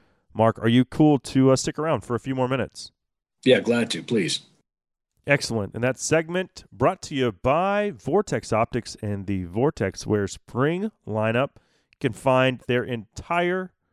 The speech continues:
Speaker 1: line of shirts, caps, uh, shorts, jackets, hoodies, all of it right there at vortex optics dot com. And here's the even better part.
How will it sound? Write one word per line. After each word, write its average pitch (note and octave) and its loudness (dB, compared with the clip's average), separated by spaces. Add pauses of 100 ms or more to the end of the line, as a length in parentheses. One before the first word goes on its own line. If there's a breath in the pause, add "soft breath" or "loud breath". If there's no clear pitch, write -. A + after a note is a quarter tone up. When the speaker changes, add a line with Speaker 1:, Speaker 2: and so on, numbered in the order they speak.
(380)
Speaker 1:
line A#2+ 0 (180)
of F#2+ -8
shirts, A#2+ 0
caps, - -6 (540)
uh, G2 -10
shorts, E3 2 (800)
jackets, D3+ 0
hoodies, C#3+ 2 (120)
all G#3 8
of B2 0
it F#2+ -10 (640)
right C#3 2
there D#3 6
at A2+ -2
vortex C3 4
optics A2 -2
dot A2+ 2
com. C#3+ -2
And A#2+ 0
here's C3+ 2
the A2 -4
even A#2 0
better C#3+ 4
part. B2+ 2